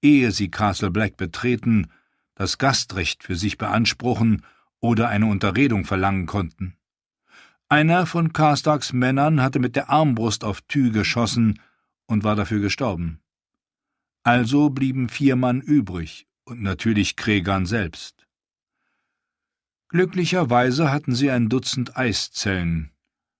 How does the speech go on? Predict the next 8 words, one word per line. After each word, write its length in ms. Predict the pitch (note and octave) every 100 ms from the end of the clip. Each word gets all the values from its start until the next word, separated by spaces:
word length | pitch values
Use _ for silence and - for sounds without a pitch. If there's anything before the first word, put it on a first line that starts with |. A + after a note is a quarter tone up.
| _
Platz 320 | - C3+ B2
für 240 | - A#2 C3
alle. 320 | C3+ E2 D2+ _ _ _ _ _ _ _ _ _ _ _
Wie 120 | C#3
so 180 | C#3 D#3+
vieles 340 | - F#3+ F3 -
andere 420 | B2 A2 G2 F2+
auch, 380 | G#2+ G#2+ -